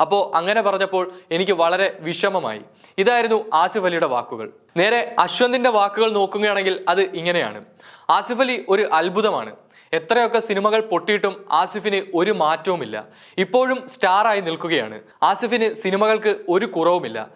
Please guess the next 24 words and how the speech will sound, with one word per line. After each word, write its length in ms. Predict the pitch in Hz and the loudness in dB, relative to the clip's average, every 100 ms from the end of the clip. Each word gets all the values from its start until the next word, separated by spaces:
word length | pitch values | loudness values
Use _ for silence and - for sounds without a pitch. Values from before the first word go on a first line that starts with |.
| - _ | -20 _
ഇതൊക്കെയാണ് 520 | 175 220 226 214 202 - | -2 2 2 0 -2 -2
നമ്മുടെ 360 | 165 175 202 190 160 | -2 0 0 0 -4
ഇൻഡസ്ട്രിയുടെ 520 | 170 185 190 202 196 | -6 -4 -2 0 0
പ്രത്യേകത 520 | 175 156 - 190 196 | 0 -4 0 0 0
എന്ന് 160 | 170 143 | -2 -2
പറയുന്നത്. 500 | 123 117 113 113 - - - | -4 -4 -10 -14 -18 -20 -6
ഇൻഡസ്ട്രിക്കകത്തും 1000 | 170 208 233 262 240 202 214 220 226 - - | -2 0 0 0 0 0 0 -2 -4 -4 0
ചർച്ചയാണ് 540 | 170 165 196 123 110 - _ _ | 0 0 -2 -2 -6 -16 _ _
ആസിഫ് 340 | 151 180 202 196 | 0 0 0 -2
അലി 260 | 190 170 | -2 -2
എങ്ങനെ 560 | 165 170 196 220 202 - | -2 0 0 0 -2 -2
എക്സിസ്റ്റ് 460 | 170 - - 220 226 | -4 -4 -4 -4 -2
ചെയ്യുന്നു 480 | 185 175 175 165 - | 0 0 0 -4 -2
എന്നതിനെക്കുറിച്ച്. 680 | 147 151 147 135 120 113 110 - - _ | -2 0 -2 -4 -6 -10 -12 -14 -20 _
ഇനി 140 | 196 247 | 0 2
ഒരു 160 | 233 | 2
സിനിമ 280 | 240 233 233 | 0 0 0
വിജയിച്ചാൽ 540 | 233 220 220 226 208 202 - - | 0 0 0 0 0 -2 -6 -2
അടുത്ത 260 | 185 - 214 | -2 -2 -2
പത്ത് 280 | 180 180 262 | -2 -2 -4
സിനിമയിൽ 520 | 226 202 202 196 185 - | -2 0 0 0 -2 0
ആസിഫ് 320 | 160 175 196 | 0 0 -2
അലി 240 | 196 180 180 | -2 -4 -6
സേഫാണ്." 580 | - 156 156 131 110 | -2 -2 0 -4 -8